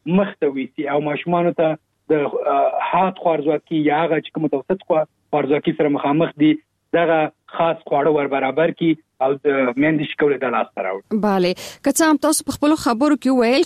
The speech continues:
Speaker 2: که بیا هم دا راته واضح کوي، هغه ماشومان چې له خپلو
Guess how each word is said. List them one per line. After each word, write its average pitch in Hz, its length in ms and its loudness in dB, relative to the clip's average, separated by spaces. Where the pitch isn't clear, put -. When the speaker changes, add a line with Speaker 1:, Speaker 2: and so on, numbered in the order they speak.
Speaker 2:
که 214 80 2
بیا 247 200 4
هم 269 180 4
دا 240 100 2
راته 254 220 0
واضح 202 380 2
کوي، 208 200 4
هغه 269 260 2
ماشومان 208 800 2
چې 185 120 -2
له 180 80 -4
خپلو 233 220 0